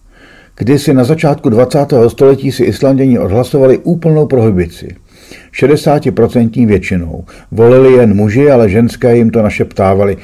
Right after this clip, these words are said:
když se večer v postelích objímali. Ostatně byly to hlavně ony, komu se blýskalo na lepší časy se střízlivým hospodářem. Myslím, že se to dřív vnímalo trochu jako dneska kouření, jako něco, co se nehodí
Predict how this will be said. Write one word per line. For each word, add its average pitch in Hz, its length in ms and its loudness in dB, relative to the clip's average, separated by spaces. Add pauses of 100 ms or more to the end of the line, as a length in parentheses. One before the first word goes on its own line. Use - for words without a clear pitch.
(160)
když 95 160 -10
se 92 120 0
večer 101 300 0
v 92 40 -8
postelích 98 560 -6
objímali. 87 600 -6 (400)
Ostatně - 520 -2 (280)
byly 131 140 0
to 127 160 2
hlavně 123 300 2 (120)
ony, 110 320 2 (180)
komu 110 260 0
se 113 160 0
blýskalo 113 480 0
na 113 100 4
lepší 104 340 -2
časy 110 420 -4 (200)
se 98 200 -4
střízlivým 101 560 -2
hospodářem. 90 800 -2 (360)
Myslím, 139 380 0
že 139 80 -2
se 143 140 -4
to 127 120 -8
dřív 123 240 -4
vnímalo 131 400 2
trochu 131 280 0
jako 135 200 2
dneska 131 340 -2
kouření, 110 600 0 (220)
jako 101 200 -2
něco, 120 300 0
co - 120 -6
se 98 200 -4
nehodí 123 600 0